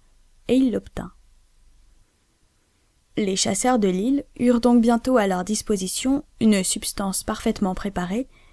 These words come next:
et qui, employée avec discrétion, donna d'excellents résultats. Vers cette époque, les colons défrichèrent trois acres du plateau de Grande Vue,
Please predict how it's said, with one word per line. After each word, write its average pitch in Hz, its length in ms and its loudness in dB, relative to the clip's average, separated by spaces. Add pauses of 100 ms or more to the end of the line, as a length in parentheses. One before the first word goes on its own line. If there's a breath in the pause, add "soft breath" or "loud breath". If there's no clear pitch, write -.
(300 soft breath)
et 220 100 2
qui, 294 380 0 (240)
employée 220 520 4
avec 190 240 0
discrétion, 214 680 -2 (260)
donna 233 360 8
d'excellents 233 480 0
résultats. 196 520 -2 (3750)
Vers 240 220 4
cette 247 200 2
époque, 302 360 0
les 226 140 4
colons 254 300 4
défrichèrent 247 640 0
trois 247 340 0
acres 240 300 -4
du 208 140 -2
plateau 220 340 -2
de 220 100 0
Grande 202 320 -2
Vue, 180 260 -8